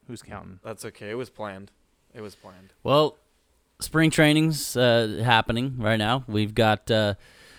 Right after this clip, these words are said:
Speaker 3: we've got the pitchers and catchers that just reported, but, uh, you see a lot of the, uh, the players coming in now. So,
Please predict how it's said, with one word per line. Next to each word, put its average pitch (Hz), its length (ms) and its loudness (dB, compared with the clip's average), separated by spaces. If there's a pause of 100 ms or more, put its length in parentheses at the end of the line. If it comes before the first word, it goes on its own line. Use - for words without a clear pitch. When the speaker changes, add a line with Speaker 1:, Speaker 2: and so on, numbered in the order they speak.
(120)
Speaker 3:
we've 120 160 -2
got 127 220 2
the 113 100 -2
pitchers 123 300 -2
and 120 80 -8
catchers 127 300 -4
that 131 120 -2
just 120 180 -6
reported, 139 460 -2
but, 117 240 -4
uh, 110 180 0
you 104 120 -6
see 123 200 -4
a 117 80 0
lot 113 200 0
of 104 100 -6
the, 107 300 -2
uh, 98 320 -2
the - 160 -12
players 110 400 -2
coming 107 300 -4
in 104 140 -4
now. 104 220 -2
So, 98 400 -2